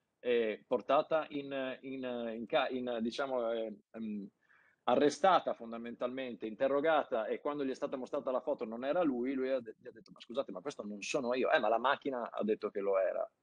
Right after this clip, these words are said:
Ha perso trentasei ore della sua vita e molto probabilmente una parte del rispetto del figlio che quando è tornato a casa gli ha detto: "Papà, giochiamo a guarda e ladri", e lui faceva,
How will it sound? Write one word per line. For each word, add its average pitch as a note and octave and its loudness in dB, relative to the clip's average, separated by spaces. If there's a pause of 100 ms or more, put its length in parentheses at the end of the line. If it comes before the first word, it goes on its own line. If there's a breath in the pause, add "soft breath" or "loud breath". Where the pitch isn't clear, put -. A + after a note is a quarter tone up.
(280 soft breath)
Ha A2+ 2
perso B2 2
trentasei C3 0
ore C3 4
della C3+ 4
sua D#3 2
vita D3 4
e - 0
molto C3 -2
probabilmente C#3 2
una B2+ -2
parte D3+ 4
del A2+ 0
rispetto - -4
del A#2+ -10
figlio D#3 -2
che A#2+ 0
quando C3 -8
è - -10
tornato C3+ -4
a E3 2
casa C#3 0
gli A2+ -2
ha G#2+ -4
detto: A2+ -4
"Papà, C3+ 2
giochiamo A#2+ -6
a A#2 -2
guarda D3 4
e D#3 2
ladri", A2 0
e A#2 -2
lui G#2+ -6
faceva, F2+ -8